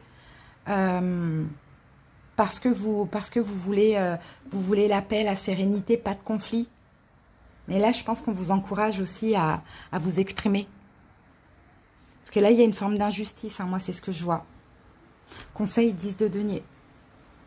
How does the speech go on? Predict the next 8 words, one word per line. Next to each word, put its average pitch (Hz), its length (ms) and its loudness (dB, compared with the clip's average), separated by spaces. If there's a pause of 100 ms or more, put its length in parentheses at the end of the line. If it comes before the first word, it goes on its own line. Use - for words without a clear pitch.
(360)
Respectez-vous, 220 640 0
Gémeaux. 185 360 0 (540)
Respectez-vous, 220 800 2 (180)
dix 170 220 -4
de 202 120 4
denier, 185 420 2 (260)
peut-être, 190 420 -2 (400)
euh, 143 140 -2